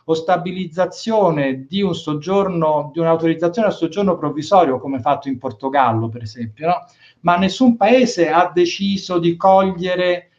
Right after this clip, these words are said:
il tempo della pandemia come una ragione e un'occasione per, per, come dire, per una, per una,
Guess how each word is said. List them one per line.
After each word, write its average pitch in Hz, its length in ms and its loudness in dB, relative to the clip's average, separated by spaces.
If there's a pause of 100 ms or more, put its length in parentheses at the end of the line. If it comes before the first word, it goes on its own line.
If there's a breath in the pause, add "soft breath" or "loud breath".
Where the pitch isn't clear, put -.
(180)
il 165 240 -6
tempo 196 400 -2
della 170 280 2
pandemia 185 1080 -2
come 190 580 0
una 180 240 2
ragione 196 720 0
e 170 60 -4
un'occasione 180 1000 -2
per, 180 460 -4 (380)
per, 180 560 0
come 180 240 -2
dire, 165 440 2 (600)
per 185 160 -2
una, 180 400 0 (140)
per 190 160 -4
una, 185 460 -2